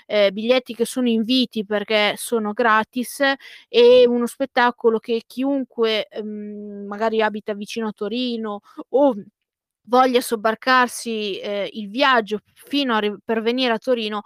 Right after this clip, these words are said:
ne vale assolutamente la pena. Ehm, per chi c'è stato con, con il Chelsea, per chi conosce il calcio femminile, è un'atmosfera sicuramente da vivere e si avrà la possibilità, come è successo anche col Chelsea, di vedere,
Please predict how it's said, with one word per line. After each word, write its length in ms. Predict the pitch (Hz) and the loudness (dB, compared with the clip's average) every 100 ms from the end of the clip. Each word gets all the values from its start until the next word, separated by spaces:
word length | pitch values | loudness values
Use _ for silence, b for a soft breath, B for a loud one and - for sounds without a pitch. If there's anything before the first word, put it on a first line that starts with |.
| B B B | B B B
ne 180 | 247 | 0
vale 320 | 254 254 247 247 | 4 4 4 2
assolutamente 760 | 233 - 226 233 226 220 226 | 0 -6 -6 -6 -8 -8 -6
la 80 | 214 | -6
pena. 420 | - 202 190 185 - b b | -4 -6 -6 -10 -14 b b
Ehm, 200 | - 196 - | -8 -8 -4
per 160 | 233 | -4
chi 140 | - 320 | -2 -2
c'è 160 | 294 | 0
stato 360 | 277 294 285 285 | 0 2 2 0
con, 580 | - 262 254 247 233 226 | 0 0 2 0 0 0
con 200 | - 247 | -2 -2
il 140 | 233 | -2
Chelsea, 500 | - 262 254 233 - 220 | 0 4 4 2 -4 -8
per 120 | 214 | -10
chi 140 | - 233 | -10 -8
conosce 480 | 247 247 240 240 220 | -6 -4 -4 -4 -4
il 240 | 185 214 | -6 -8
calcio 340 | - 233 - 240 | -4 -4 -4 -8
femminile, 640 | 262 254 254 240 233 226 220 B B B | -6 -4 -2 0 2 2 0 B B B
è 400 | 220 233 226 226 | 4 6 8 6
un'atmosfera 920 | 233 240 233 _ 233 226 - 247 240 | 4 0 0 _ -6 -4 -2 0 0
sicuramente 640 | - 226 226 220 214 220 | -6 -8 -6 -6 -6 -4
da 120 | 233 | -4
vivere 540 | 240 214 202 208 208 202 B B | -4 -4 -6 -4 -4 -4 B B
e 180 | B 262 | B 0
si 200 | - 285 | 0 2
avrà 320 | 269 254 254 | 2 4 4
la 100 | 247 | 4
possibilità, 800 | 233 240 - 220 254 254 214 208 | 2 -2 -6 -6 -6 -4 0 0
come 200 | - 233 | 0 -6
è 20 | 226 | -8
successo 420 | - - 226 220 | -10 -10 -8 -8
anche 200 | 214 220 | -10 -8
col 140 | 262 | -8
Chelsea, 420 | 240 190 202 - 202 | -6 -6 -6 -10 -10
di 200 | 226 226 | -8 -4
vedere, 640 | 214 208 208 202 202 | -2 0 0 0 0